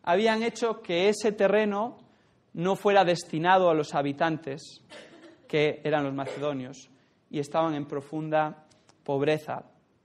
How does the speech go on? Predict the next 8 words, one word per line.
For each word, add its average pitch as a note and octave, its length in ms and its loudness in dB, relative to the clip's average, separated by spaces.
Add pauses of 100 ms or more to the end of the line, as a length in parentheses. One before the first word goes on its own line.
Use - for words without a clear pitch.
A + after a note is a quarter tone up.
(120)
Pobreza G#3 720 4
extrema, G3 500 2
dice F#3+ 220 2
el F3+ 40 -2
versículo G#3 760 0 (200)
dos. D#3+ 600 2 (440)
De F3 160 6
hecho, A3+ 460 4